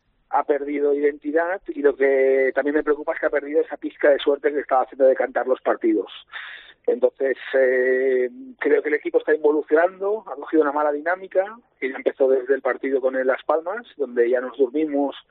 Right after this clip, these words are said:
y luego pasamos, pues, a derrotas más dolorosas como la de Girona, a pesar del buen juego, y la del Rayo Vallecano, y ayer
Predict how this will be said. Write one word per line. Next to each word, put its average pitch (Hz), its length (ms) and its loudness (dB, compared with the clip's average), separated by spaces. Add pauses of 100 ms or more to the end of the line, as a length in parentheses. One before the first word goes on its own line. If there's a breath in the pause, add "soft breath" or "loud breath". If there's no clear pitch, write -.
(480 loud breath)
y - 80 -2
luego 131 180 0
pasamos, - 360 -4
pues, 147 120 -4
a 139 80 0
derrotas 135 380 -2
más 135 160 -6
dolorosas 135 540 0
como 127 200 -8
la 123 100 2
de 123 600 4
Girona, 139 560 0 (500 soft breath)
a - 60 -14
pesar - 200 -2
del 131 100 2
buen 131 160 2
juego, 147 460 0
y 131 60 -14
la 123 160 -4
del 127 320 -4
Rayo 139 240 0
Vallecano, 165 500 2
y 170 80 2
ayer 147 360 2